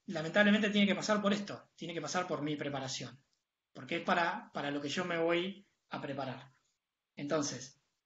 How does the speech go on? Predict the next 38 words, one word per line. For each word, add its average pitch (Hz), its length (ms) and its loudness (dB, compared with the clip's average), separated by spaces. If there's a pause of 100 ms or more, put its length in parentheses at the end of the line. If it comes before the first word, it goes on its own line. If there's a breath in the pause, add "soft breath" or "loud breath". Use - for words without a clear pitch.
(640)
si - 160 -6
a - 20 -2
veces 202 220 4
no 202 140 8
nos 202 140 10
gusta 202 500 6
alguna 175 960 0
cuestión 160 400 0
de 165 80 2
estas 165 160 -4
que 160 100 -6
tenemos 160 260 -6
que 165 80 -4
hacer 190 160 -2
para 160 160 2
prepararnos, 208 640 4 (360)
pensémosla 202 1000 4 (640 loud breath)
en 202 380 4
que 202 300 6
es 196 140 2
un 202 200 2
paso 240 300 8
intermedio 190 440 4
para 151 140 -2
llegar 170 300 2
a 190 320 2
lo 143 100 -8
que 143 100 -10
yo 151 480 -4
quiero, 127 300 -10 (240)
¿sí? - 360 -10
A 151 100 -4
mi 160 220 -2
meta, 139 500 -6
a, 147 400 -6
a 147 80 -8
mi 147 120 -4
objetivo. - 480 -10